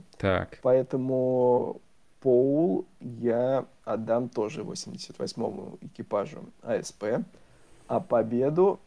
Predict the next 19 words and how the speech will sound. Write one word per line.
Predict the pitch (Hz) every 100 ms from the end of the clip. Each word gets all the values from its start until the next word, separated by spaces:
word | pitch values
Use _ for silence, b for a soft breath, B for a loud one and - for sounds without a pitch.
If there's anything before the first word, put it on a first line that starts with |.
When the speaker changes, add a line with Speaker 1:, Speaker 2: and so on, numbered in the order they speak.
| - -
Speaker 2:
буду | - 127 120 127 123 127 151 - -
долбить, | 123 123 120 117 110 120 - - -
э, | 123 113 117
в | 120
одну | 113 107 120 131 - -
точку. | 117 - - - 95 - - b b b b b 120
Но | 143 160 -
не | 120 143 165
может | 160 127 104 - - - - _ _
целый | - 135 117 107 -
сезон | - 117 120 147 185 - - _ _ -
пойти | 110 104 - 127 120
из | 120 113 117
рук | 113 -
вон | 113 -
плохо | - 123 165 185 117 -
у | 117 120 b b b b _ _ _ _ _ 139
многократных | 135 143 143 120 123 123 143 139 135 123 113
чемпионов, | - 117 113 127 139 139